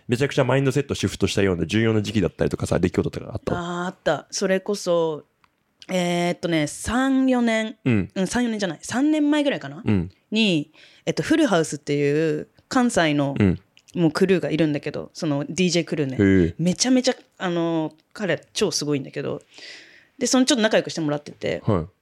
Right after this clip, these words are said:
Speaker 1: い。
Speaker 2: で、それで、そこでフルハウスが東京でやるって言って、
Speaker 1: うん。
Speaker 2: レディーシャカっていう、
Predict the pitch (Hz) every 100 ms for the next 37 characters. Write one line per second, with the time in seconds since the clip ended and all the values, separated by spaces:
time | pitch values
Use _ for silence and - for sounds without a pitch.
0 | _ _ - - 214 220 220 233 233 226
1 | 220 220 214 - _ _ _ _ _ _
2 | _ - 226 226 226 294 254 175 160 156
3 | 156 151 220 214 196 180 170 160 165 -
4 | 185 _ - - 113 92 90 - - 180
5 | 185 285 277 302 208 - - 147 147 151
6 | 151 147